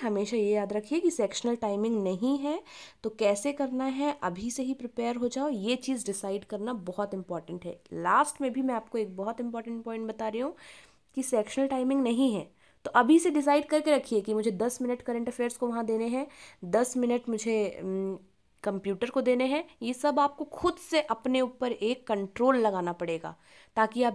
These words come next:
दूसरे सब्जेक्ट्स को टाइम दे सकें। रीजनिंग के लिए मुझे इतना टाइम देना है,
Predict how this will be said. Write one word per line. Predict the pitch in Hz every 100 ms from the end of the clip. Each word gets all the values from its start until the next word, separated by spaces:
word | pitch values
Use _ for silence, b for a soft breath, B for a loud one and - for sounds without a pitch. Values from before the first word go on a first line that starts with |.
| 175
दूसरे | 214 208 247 269
सब्जेक्ट्स | 240 190 226 -
को | -
टाइम | 240 202 208 202
दे | 190
सकें। | 190 175 165 B B B
रीजनिंग | 180 202 190 240 247
के | 240
लिए | 240
मुझे | 220 220
इतना | 208 - 220
टाइम | 220 226 233
देना | 233 233
है, | 240 269